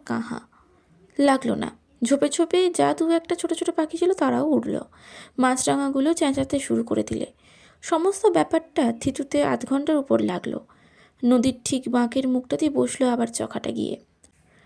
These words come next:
আমি বসেছিলুম একটা বালির ঢিপির উপর। মুশকিল হলো উঠে দাঁড়ালেই দেখতে পাবে।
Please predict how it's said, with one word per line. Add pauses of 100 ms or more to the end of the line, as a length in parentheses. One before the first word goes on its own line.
(280)
আমি
বসেছিলুম (240)
একটা
বালির
ঢিপির
উপর। (540)
মুশকিল
হলো
উঠে
দাঁড়ালেই
দেখতে
পাবে।